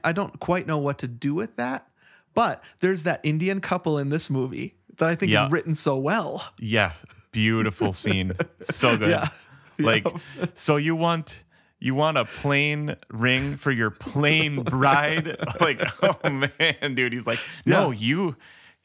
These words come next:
Speaker 2: you shine so brightly. You don't need some ring." <laughs> Like,
Speaker 1: Right.
Speaker 2: that's a
Speaker 1: I also
Speaker 2: great
Speaker 1: think this
Speaker 2: scene.
Speaker 1: movie's funny.
Speaker 2: Yep, you're totally right. He's got that,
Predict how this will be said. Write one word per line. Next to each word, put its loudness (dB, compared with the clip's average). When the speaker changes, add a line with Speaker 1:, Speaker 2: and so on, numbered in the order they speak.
Speaker 2:
you -2
shine 2
so 0
brightly. 0
You 0
don't -2
need -2
some 0
ring." -2
<laughs> -2
Like, -2
Speaker 1:
Right. 0
Speaker 2:
that's 2
a 6
Speaker 1:
I 4
also 0
Speaker 2:
great 0
Speaker 1:
think -2
this 0
Speaker 2:
scene. 0
Speaker 1:
movie's 0
funny. -2
Speaker 2:
Yep, 0
you're 0
totally 0
right. 0
He's -4
got 0
that, 0